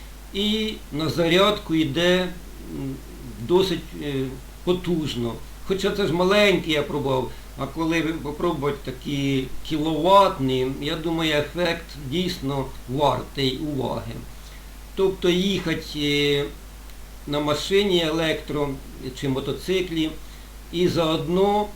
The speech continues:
заряджати свої ж батареї, це дуже круто. Е, тому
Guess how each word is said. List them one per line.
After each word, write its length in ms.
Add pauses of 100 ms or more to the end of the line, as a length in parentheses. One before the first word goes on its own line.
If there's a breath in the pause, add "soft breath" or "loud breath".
(120)
заряджати 720
свої 400
ж 80
батареї, 760
це 140
дуже 300
круто. 520 (920 loud breath)
Е, 200
тому 680